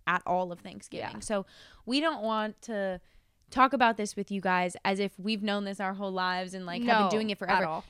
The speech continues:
Speaker 1: This is,
Speaker 2: <laughs>
Speaker 1: like, very recent for us, and,
Speaker 2: Mm-hmm.
Speaker 1: like, we just wanna be able to encourage you guys to maybe take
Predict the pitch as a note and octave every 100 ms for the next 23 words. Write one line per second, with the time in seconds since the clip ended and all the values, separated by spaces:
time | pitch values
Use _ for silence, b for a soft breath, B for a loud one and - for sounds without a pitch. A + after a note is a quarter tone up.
0 | - B3+ C#4+ F#4+ C#4+ A3+ b b F#3 A3+
1 | D4 G#3+ G#3 G3+ G#3+ - G#3 F#3 F#3+ G3
2 | A3 - G3 F#3+ F#3 - b b - G3
3 | A#3+ C#4+ - G#3+ G3+ F#3+ F#3+ F3 - F#3
4 | F#3 G3 G3 G3 G#3 A3 - G3 F3+ F3+
5 | F#3+ F#3+ F#3 -